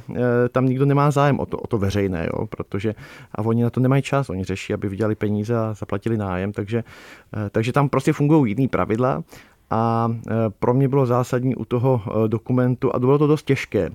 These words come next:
jak zachytit to prostředí, ve kterém žijou tak, aby to nestigmatizovalo, aby si divák hned neaktivoval nějaký stereotyp, jo, to je zase ten nepořádek, nebo tady to, tady je vidět, jak jako oni jsou bezohlední k tomu, v čem žijí a, a pochopili to trošku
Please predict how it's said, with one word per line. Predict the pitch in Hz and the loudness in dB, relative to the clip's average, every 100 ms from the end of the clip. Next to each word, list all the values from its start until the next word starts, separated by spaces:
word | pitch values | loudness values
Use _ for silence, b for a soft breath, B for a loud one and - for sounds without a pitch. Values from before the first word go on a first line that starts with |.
| - | -4
jak | 110 107 | -4 -2
zachytit | 117 139 147 - | -4 -2 -4 -2
to | 123 | -4
prostředí, | 117 - 135 127 | -4 -4 -2 0
ve | 135 | 0
kterém | 139 135 | 2 2
žijou | 131 131 | 2 0
tak, | - 95 117 - B B B | 0 -2 -2 -8 B B B
aby | - 127 | 0 2
to | 110 | 2
nestigmatizovalo, | 78 - 98 98 98 104 104 104 107 - - | -4 -4 -4 -2 -4 -2 -2 0 -2 -4 -4
aby | 113 | -4
si | 117 120 | -2 -2
divák | 110 120 120 | 0 0 0
hned | 123 110 | -2 -4
neaktivoval | 110 98 117 120 113 113 | -4 -6 -2 -2 0 -2
nějaký | 113 - 120 | -4 -4 -6
stereotyp, | - 107 107 - - | -2 -2 0 -2 -2
jo, | 95 113 - _ _ | 0 0 -2 _ _
to | 104 | -2
je | 98 | -2
zase | 101 | -4
ten | 87 | -6
nepořádek, | 98 113 110 101 87 92 | -2 -2 -2 -2 -2 -4
nebo | 87 - | -6 -6
tady | - 90 - | -4 -4 -2
to, | 98 156 B B - | -6 -6 B B -4
tady | 104 | 0
je | 101 | 0
vidět, | 107 107 | 0 -2
jak | - | -4
jako | - 92 | -6 -4
oni | 107 104 | -2 -2
jsou | 113 | -2
bezohlední | 95 95 107 107 104 104 | -2 -2 0 -2 -2 -4
k | - | -2
tomu, | 107 | -4
v | - | -2
čem | - 113 | -2 -2
žijí | 101 107 110 B B B B | -2 -6 -6 B B B B
a, | 120 117 117 110 - | 0 2 2 0 -6
a | - | -6
pochopili | 123 131 135 131 | -4 0 2 2
to | 131 | 0
trošku | - 123 - - 123 | -2 -4 -6 -2 0